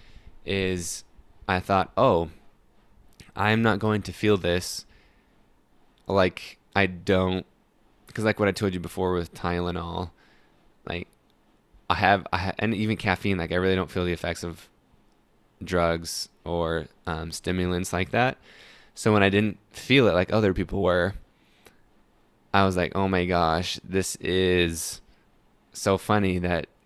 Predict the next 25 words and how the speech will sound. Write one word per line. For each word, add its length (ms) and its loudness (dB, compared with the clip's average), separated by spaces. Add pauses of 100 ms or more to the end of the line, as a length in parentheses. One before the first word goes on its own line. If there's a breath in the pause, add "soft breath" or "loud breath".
(180)
you 100 -2
know, 80 2
I've 140 -4
waited 260 -2
so 160 -2
long 600 -2 (380)
to 120 -2
this 240 -6
thing, 320 0
and 80 0
of 120 -8
course 280 0
I'm 80 -6
not 160 -8
gonna 160 -10
feel 340 0
it." 200 2 (800 loud breath)
And 160 0
then 140 2
I 160 -2
also 340 4
noticed 380 2
the 80 -4
story 440 0
of 480 0